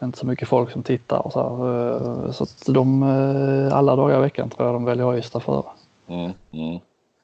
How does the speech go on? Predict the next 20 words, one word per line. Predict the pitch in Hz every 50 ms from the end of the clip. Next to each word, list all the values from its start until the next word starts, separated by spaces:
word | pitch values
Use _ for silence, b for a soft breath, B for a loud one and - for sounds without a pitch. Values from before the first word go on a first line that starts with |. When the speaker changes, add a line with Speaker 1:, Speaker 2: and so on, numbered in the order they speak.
| B B B B B B B B B B
Speaker 2:
Ska | - - 143
vi | 135 131
säga | 123 139 135
någonting | 139 139 123 107 107 101 156 160 147
om | 135
Hallby | 113 135 131 107 95 90 90 78
förresten | - 92 85 - - - 90 95 107
där? | 95 - 82 76
Det | 80 92 98
måste | 98 101 104 - - 101
vi | 95 95 95
göra, | 98 104 113 110 92 85 82
och, | 85 87 90 85 - -
och, | 90 90 87 85 78 - - 90 92
och | 90 90 98
Jesper | 104 107 98 - - - 110
Östlund, | 110 117 - - - 90 90 85 -
tränaren. | - 101 107 113 95 78 71 - - - _ _ _ _ _ _ _ _ _ _ _ _ _ _ _ _ _ _ _ _ _ _ _ - -
Speaker 1:
Ja, | - - 131 139 165 170 170 170 170 175 - - 156 147 139 131 - - 214 160 156 156 151
ja, | 151 160 - 113 120